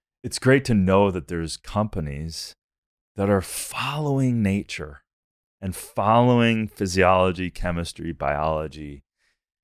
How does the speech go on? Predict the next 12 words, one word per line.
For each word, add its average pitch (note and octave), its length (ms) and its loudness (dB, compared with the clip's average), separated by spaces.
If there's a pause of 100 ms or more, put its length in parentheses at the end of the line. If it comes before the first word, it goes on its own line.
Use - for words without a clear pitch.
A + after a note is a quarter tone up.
(380)
and, F2+ 520 -2 (840)
and F#2+ 240 0
using A2 720 4
these F#2 220 -2
natural F2+ 580 -2
products - 960 -4
that F2 300 -6
go F2+ 220 0
with F#2+ 320 -2
it. C#2+ 140 -4
And E2+ 200 -4
then, F#2 340 -4